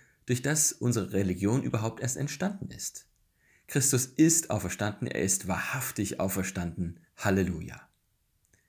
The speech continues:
Wenn wir diese einmalige und frohe Botschaft gerade in diesen schweren Zeiten ernst nehmen, dann gibt sie uns Hoffnung, dass Gott auch uns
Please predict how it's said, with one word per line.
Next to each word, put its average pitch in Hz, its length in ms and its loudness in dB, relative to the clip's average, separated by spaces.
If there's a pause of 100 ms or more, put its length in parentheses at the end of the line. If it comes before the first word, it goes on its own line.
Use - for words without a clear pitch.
(640)
Wenn 120 120 4
wir 127 100 8
diese 170 300 4
einmalige 180 580 0
und 98 180 0
frohe 120 460 2
Botschaft 123 800 0
gerade 101 280 0
in 98 80 2
diesen 151 280 4
schweren 131 360 4
Zeiten 123 280 -2
ernst 139 360 0
nehmen, 104 400 0 (380)
dann 143 500 2
gibt - 180 -2
sie 82 100 -2
uns 92 240 -2
Hoffnung, 113 500 0 (300)
dass 92 240 0
Gott 110 320 2
auch - 280 -6
uns 101 520 4